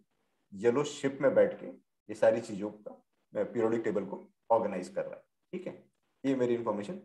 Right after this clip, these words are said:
हो सकती है। फिर इसके बारे में आज इसको कौन मैनेज कर रहा है, तो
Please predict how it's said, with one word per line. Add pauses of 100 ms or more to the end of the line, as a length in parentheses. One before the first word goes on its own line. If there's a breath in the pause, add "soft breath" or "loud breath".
(220)
हो
सकती
है। (1700)
फिर (440)
इसके
बारे
में (120)
आज
इसको
कौन
मैनेज
कर
रहा
है,
तो